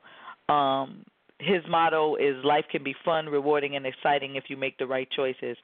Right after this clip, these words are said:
How sad that most of us were raised to think that the right choices preclude personal enjoyment and satisfaction." That's his motto. He's the messenger. The bottom line is he's the messenger between the great God, humans, and the other deities.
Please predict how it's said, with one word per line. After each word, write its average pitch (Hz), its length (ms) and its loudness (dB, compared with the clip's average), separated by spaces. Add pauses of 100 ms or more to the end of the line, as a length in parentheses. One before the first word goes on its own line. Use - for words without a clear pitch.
(220)
How 147 300 2
sad 147 260 2
that 139 80 -2
most 139 260 -4
of 139 120 -6
us 135 180 0
were 135 100 -4
raised 135 300 -4
to 131 100 -2
think 139 260 -8
that 131 140 0
the 127 100 -4
right 135 280 -2
choices 127 480 -6
preclude 135 500 -6 (240)
personal 143 420 0
enjoyment 131 540 -4
and 123 160 -6
satisfaction." 127 640 0
That's 135 180 -4
his 156 140 -2
motto. 147 420 -2 (540)
He's 170 200 0
the 143 80 0
messenger. 147 540 -2
The 127 100 -6
bottom 160 340 2
line 147 180 2
is 139 140 -2
he's 143 160 -8
the 135 80 -6
messenger 143 680 -2 (380)
between 147 380 -4
the 131 80 -6
great 147 280 -2
God, 135 320 0
humans, 135 380 -10
and 127 100 -4
the 127 140 -2
other 139 220 0
deities. 131 600 -6